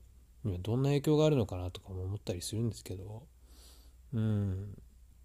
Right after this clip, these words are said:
まあでもかといってね、やっぱり医療崩壊みたいな、病院行きたい時に行けない、あの、自宅療養っていうんですかね、っていうのはちょっとやっぱりさすがに怖いんで、うん、やっぱだから結局はワクチンを打ちに行くっていうのがね、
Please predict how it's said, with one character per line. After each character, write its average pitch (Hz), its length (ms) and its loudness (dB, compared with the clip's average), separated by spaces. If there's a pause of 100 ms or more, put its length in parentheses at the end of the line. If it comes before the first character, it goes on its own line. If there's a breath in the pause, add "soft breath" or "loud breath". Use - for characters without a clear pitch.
(800)
ま 127 80 2
あ 117 40 6
で 120 60 6
も 104 80 4
か - 160 -4
と 185 120 2
い 151 40 6
っ 117 60 -2
て - 120 -6
ね、 98 100 0
や 98 80 0
っ - 100 -8
ぱ 107 80 0
り 98 140 4
医 98 40 4
療 113 200 4
崩 120 200 0
壊 101 220 0
み 95 80 -4
た 98 100 -8
い 95 60 -8
な、 - 60 -14 (640 soft breath)
病 123 280 4
院 123 140 4
行 120 80 2
き - 60 -4
た 135 100 2
い 120 80 4
時 123 200 0
に 95 100 0
行 92 80 -6
け 101 100 -2
な 92 140 -2
い、 98 160 -2 (760 soft breath)
あ 110 60 -6
の、 92 80 -4
自 92 180 -2
宅 117 220 0
療 117 220 6
養 92 80 2
っ 90 40 -2
て - 120 -14
い 95 40 -6
う - 40 -4
ん - 20 -8
で 87 60 -8
す - 60 -14
か 98 80 -6
ね、 92 160 -4
っ 87 80 -8
て - 120 -4
い - 20 2
う 127 40 0
の 107 60 0
は 90 40 -2
ち - 120 -6
ょ - 20 -4
っ - 40 -8
と - 120 -12
や - 80 -18
っ - 80 -20
ぱ - 100 -10
り 123 60 -2
さ - 160 -2
す - 120 -2
が 107 60 2
に 107 100 0
怖 107 280 0
い 98 80 0
ん 90 140 -6
で、 98 280 -12 (720 loud breath)
う 107 40 -2
ん、 98 240 0
や 92 80 0
っ - 60 -10
ぱ - 80 -4
だ 101 100 0
か 110 80 0
ら 87 80 -2
結 - 200 -14
局 120 160 0
は 104 80 4
ワ 104 160 2
ク - 60 -8
チ - 120 0
ン 95 60 2
を - 20 2
打 104 80 0
ち - 140 0
に 92 80 2
行 92 100 -2
く 107 80 -4
っ - 20 -4
て - 160 -8
い 95 40 0
う 92 40 -2
の 92 100 -4
が 90 100 -8
ね、 92 280 -8